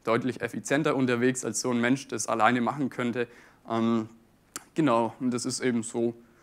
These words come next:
dass man da ein bisschen mit Computerunterstützung noch ein bisschen was rausholen kann. Allerdings braucht man natürlich im Team auch das Know-how dafür.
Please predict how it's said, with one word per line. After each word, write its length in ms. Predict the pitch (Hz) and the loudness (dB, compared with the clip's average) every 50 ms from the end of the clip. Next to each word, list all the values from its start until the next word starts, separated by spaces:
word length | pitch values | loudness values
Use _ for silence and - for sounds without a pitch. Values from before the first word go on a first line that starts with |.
| _ _ _ | _ _ _
dass 220 | _ - 117 - 127 | _ -12 -8 -6 -6
man 100 | 120 110 | 0 2
da 120 | 113 110 | 4 4
ein 120 | 110 110 | 4 2
bisschen 300 | 113 120 117 - - 117 | -2 -4 -6 -4 -2 -2
mit 160 | 113 110 101 - | -2 -2 -2 -4
Computerunterstützung 1080 | - 123 - 156 151 135 139 - 135 123 120 117 - - 131 127 - - 123 117 113 | -4 -2 0 0 2 2 2 2 2 0 0 -2 -4 -6 -6 -6 -6 -6 -4 -2 -2
noch 180 | 113 110 113 - | -2 -4 -6 -8
ein 80 | 123 | -12
bisschen 280 | - - - - - 123 | -10 -10 -10 -8 -8 -8
was 160 | 110 110 - | -6 -4 2
rausholen 420 | 120 131 147 143 - 147 139 135 127 | 4 4 4 4 2 2 2 2 2
kann. 180 | - 135 127 | 0 -2 0
Allerdings 360 | - 123 139 147 131 127 - | 2 4 4 4 4 2 -2
braucht 300 | - - 131 123 - - | -2 -4 -4 -4 -4 -4
man 80 | 139 123 | -6 -6
natürlich 360 | 120 - - 131 131 127 - | -6 -4 -2 0 0 0 0
im 120 | 120 117 - | -2 -6 -6
Team 260 | - - 127 123 - | -4 -4 -4 -4 -6
auch 80 | 110 | -8
das 160 | - - 110 - | -10 -8 -8 -6
Know-how 400 | 117 117 117 117 120 143 151 147 | -4 -4 -4 -2 0 0 0 0
dafür. 380 | 147 - - - 131 131 135 | 0 -2 0 0 0 0 0